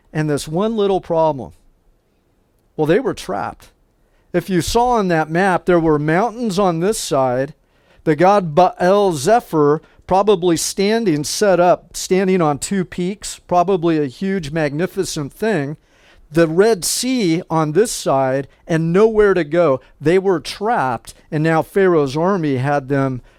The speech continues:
pretty much hemmed in. And they cried out to God,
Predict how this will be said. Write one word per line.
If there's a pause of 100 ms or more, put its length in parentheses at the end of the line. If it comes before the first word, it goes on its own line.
(240)
pretty
much
hemmed
in. (2000)
And
they
cried
out
to
God,